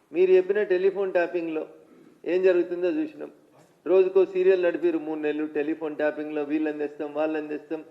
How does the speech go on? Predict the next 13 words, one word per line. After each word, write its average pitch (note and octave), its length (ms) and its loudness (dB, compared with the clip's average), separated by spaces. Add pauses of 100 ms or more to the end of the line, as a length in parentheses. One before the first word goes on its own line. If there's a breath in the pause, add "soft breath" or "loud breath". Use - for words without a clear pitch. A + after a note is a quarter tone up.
(400 soft breath)
ఇక F3 80 4 (100)
అరెస్ట్ F3 320 0
చేస్తాం, D#3+ 300 -2 (100)
రేపు F3 240 0
చేస్తాం, E3 400 -2
ఎల్లుండి E3+ 320 -4
ప్రభాకర్ E3+ 420 0
రావుని D#3+ 220 -4
చేస్తాం, E3+ 340 -4
అవతల D#3 300 -2
ఎల్లుండి D#3+ 280 -6
కేసీఆర్ని E3 520 -2
చేస్తామని E3 440 -6